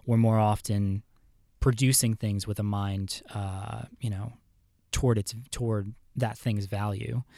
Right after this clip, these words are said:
And if that thing is above a certain value and a certain amount of effort was put into that thing, in most cases, that's going to go behind the paywall because that's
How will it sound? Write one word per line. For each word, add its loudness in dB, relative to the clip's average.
And 2
if 0
that 2
thing 0
is -4
above -4
a -6
certain -8
value -4
and -6
a -2
certain 2
amount 2
of -2
effort -2
was -8
put -6
into -4
that -8
thing, -6
in 2
most 2
cases, -6
that's -12
going -4
to -4
go -6
behind -8
the -8
paywall -8
because -6
that's -4